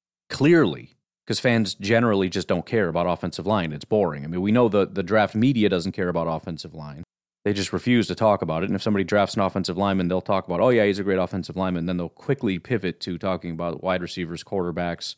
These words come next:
maybe running backs, um, more exciting position, pass rushers, you know, the guys that make highlight reels.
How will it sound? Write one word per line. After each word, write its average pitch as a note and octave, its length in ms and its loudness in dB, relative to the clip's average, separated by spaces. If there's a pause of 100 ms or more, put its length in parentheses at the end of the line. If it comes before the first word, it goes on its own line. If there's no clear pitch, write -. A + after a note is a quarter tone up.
(280)
maybe F#2 200 0
running F2 380 0
backs, F2 560 -4
um, E2 380 -6 (360)
more D#3 160 6
exciting G2 460 2
position, F2 320 -4
pass G2+ 340 -2
rushers, F#2+ 540 0
you G2 100 -2
know, F#2+ 160 0
the A2 120 0
guys D#3+ 260 4
that C3+ 160 4
make A2+ 220 2
highlight F#2 440 0
reels. - 300 -10